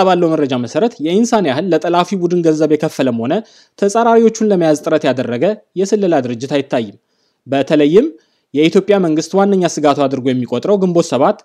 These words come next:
የመሳሪያ ጥቃት መፈጸም በጀመረበት በዚህ ወቅት ይህን አይነት የመረጃ ክፍተት ሲያጋጥመው ትልቅ ጉዳት ሊሆንበት እንደሚችል መገመት የሚያዳግት አይደለም። አሁን ከተጠለፉት የኢንሳና የሃኪንግ ቲም ኢሜል ልውውጦች ላይ እንደሚታየው መንግስት ዋነኛ የጥቃቱ ኢላማ ያደረገው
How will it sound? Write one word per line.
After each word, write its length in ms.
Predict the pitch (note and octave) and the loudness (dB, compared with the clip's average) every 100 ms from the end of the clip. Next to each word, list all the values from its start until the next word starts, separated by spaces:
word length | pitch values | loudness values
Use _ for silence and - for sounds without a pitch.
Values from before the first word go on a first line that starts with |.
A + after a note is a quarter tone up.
| _ _ - | _ _ -4
የመሳሪያ 440 | E3+ G#3+ A#3 A3+ | 0 2 4 4
ጥቃት 280 | A3 F#3+ F3+ | 2 -2 0
መፈጸም 400 | F#3+ F3 F#3 E3+ | -2 -2 -2 -2
በጀመረበት 540 | C#3 C3+ A#2+ A#2 A2+ - | 0 -2 -2 -6 -8 -6
በዚህ 240 | A#2 B2+ | -4 2
ወቅት 180 | G#3 - _ _ _ _ | 0 0 _ _ _ _
ይህን 240 | B2+ F3+ G3 | -2 2 2
አይነት 240 | F#3+ G3 | 2 2
የመረጃ 340 | G3 F3+ F3+ F3+ | 0 0 0 0
ክፍተት 300 | F3+ F#3 F#3 | -2 -4 -6
ሲያጋጥመው 640 | - F#3 F#3 A3 F3+ C#3 F#3+ _ _ _ | 0 -2 4 2 2 -4 -6 _ _ _
ትልቅ 240 | - G3+ F#3 | -2 2 4
ጉዳት 260 | F3 D#3 | 4 4
ሊሆንበት 380 | D#3 D3+ C#3+ C3 | 4 0 0 -4
እንደሚችል 460 | C#3 B2+ B2 A#2 C3+ | -4 -4 -4 -4 -4
መገመት 420 | B2 A#2 B2 E3 - - | -4 -4 -4 -4 -6 -8
የሚያዳግት 480 | E3 F3 D#3+ A#2+ A#2 | -2 0 2 0 -4
አይደለም። 340 | G#2+ G2+ G2+ A2 _ _ _ _ _ | -8 -10 -14 -20 _ _ _ _ _
አሁን 220 | C#3+ A#3 E4 | -2 0 2
ከተጠለፉት 580 | C#4 B3+ G#3 F3+ F3+ G#3 | 0 0 0 0 -2 0
የኢንሳና 420 | F3 E3+ E3 D#3+ | 0 0 0 0
የሃኪንግ 380 | D#3 D#3 D#3+ D#3 | 0 0 -2 -6
ቲም 140 | E3+ D#3 | -4 -2
ኢሜል 240 | C#3+ C3 | 0 0
ልውውጦች 480 | B2+ C3 C3 C3 C3 | 0 -2 -2 -4 -6
ላይ 100 | C3 B2+ | -4 -4
እንደሚታየው 600 | B2 B2+ B2+ A#2+ D3+ D3 - _ _ - | -4 -4 -4 0 2 2 0 _ _ -4
መንግስት 440 | C3+ D3+ G3+ B3 - | 0 2 0 -2 -8
ዋነኛ 340 | D#3 G#3 B3 A3+ | -2 0 2 2
የጥቃቱ 380 | G#3 F#3+ F3+ F#3 | 0 0 -4 0
ኢላማ 240 | D#3+ C3+ A#2+ | -2 0 -2
ያደረገው 460 | A2+ A#2 C3+ G#3+ | -4 -4 0 0